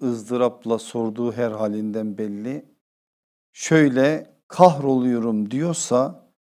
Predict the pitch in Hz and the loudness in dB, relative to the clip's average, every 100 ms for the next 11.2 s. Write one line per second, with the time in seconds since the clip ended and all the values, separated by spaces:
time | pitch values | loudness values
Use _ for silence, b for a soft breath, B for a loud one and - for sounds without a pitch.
0 | _ _ - 131 135 139 151 147 127 120 | _ _ -4 0 4 2 2 -2 -2 -2
1 | 131 120 120 117 147 139 147 - _ _ | -4 0 -2 0 0 0 -4 -12 _ _
2 | _ _ _ - 135 139 139 143 139 135 | _ _ _ -2 0 2 0 -2 -2 -6
3 | 170 - - 123 120 135 131 - 120 120 | -8 -8 -2 -2 0 -4 -6 -2 0 0
4 | - 127 120 147 165 _ _ _ _ _ | -2 -4 -2 -4 -8 _ _ _ _ _
5 | 185 151 131 135 123 - - 95 - _ | -2 0 0 -2 -4 -8 -10 -10 -10 _
6 | _ _ _ _ _ _ _ _ _ _ | _ _ _ _ _ _ _ _ _ _
7 | _ - 247 196 143 147 170 160 170 143 | _ -2 4 4 2 -2 -2 -2 2 4
8 | 127 104 107 101 123 127 127 127 113 110 | 2 0 -4 2 6 6 6 0 0 -2
9 | 101 104 101 98 104 135 131 139 135 113 | -2 -6 -6 -6 -6 -6 -6 -2 0 0
10 | - 123 - - 107 - 123 92 92 95 | -6 -10 -12 -12 -10 -8 -8 -8 -10 -14
11 | - | -20